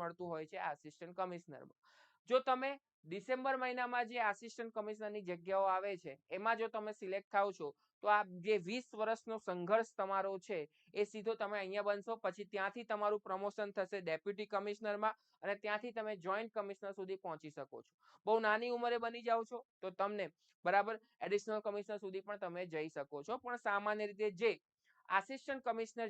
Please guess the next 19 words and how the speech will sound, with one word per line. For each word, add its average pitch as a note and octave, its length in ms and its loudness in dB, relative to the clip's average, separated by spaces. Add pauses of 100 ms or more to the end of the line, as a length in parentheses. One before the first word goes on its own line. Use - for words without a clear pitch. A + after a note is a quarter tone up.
જી F#3+ 160 -4
એસ G#3 80 -8
ટી A3 180 -6
બનતું G3+ 340 0
હોય E3 220 2
છે, F3 100 -4 (160)
એને G#3+ 180 0
આ A3+ 140 2
બે A3+ 180 2
પ્રમોશન G3+ 520 -4
તો G#3 120 -2
મળતા F#3 420 2
હોય E3+ 140 0
છે, G#3 200 -10 (300)
જે A3+ 200 6
રીતે A#3 260 2
ડિપાર્ટમેન્ટમાં G3+ 720 0
જગ્યાઓ F3 420 2 (100)
ખાલી D#3+ 320 2